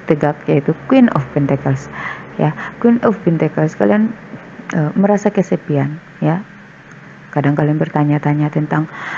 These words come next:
eh, apa sih arti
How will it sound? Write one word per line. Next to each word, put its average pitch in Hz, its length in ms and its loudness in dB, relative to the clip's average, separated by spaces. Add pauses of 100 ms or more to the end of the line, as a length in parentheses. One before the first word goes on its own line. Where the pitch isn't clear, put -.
(240)
eh, 160 640 0 (1400)
apa 196 160 0
sih 269 240 -2 (240)
arti 160 480 0